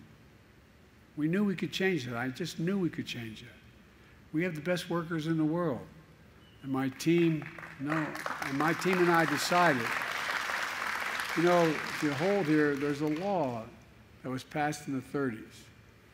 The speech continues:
It says, "Any money the Congress sends me to, to spend,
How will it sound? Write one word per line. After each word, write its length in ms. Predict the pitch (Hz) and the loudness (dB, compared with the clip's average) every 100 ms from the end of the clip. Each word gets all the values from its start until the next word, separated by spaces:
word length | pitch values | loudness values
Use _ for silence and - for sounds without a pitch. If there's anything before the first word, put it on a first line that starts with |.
| - - | -20 -16
It 100 | 131 | -10
says, 380 | 170 151 135 - - | -4 -4 -4 -10 -6
"Any 280 | 180 208 196 | -2 0 0
money 400 | 165 160 160 156 | 2 2 4 2
the 140 | 131 | 0
Congress 460 | - 151 147 135 131 | -6 -6 -4 -4 -6
sends 460 | - 143 135 - | -6 -4 -4 -4
me 240 | 147 139 131 | -2 0 -2
to, 240 | - 113 107 | -4 -12 -10
to 80 | 113 | -12
spend, 680 | 113 - - - 127 104 | -10 -12 -6 -4 -2 -4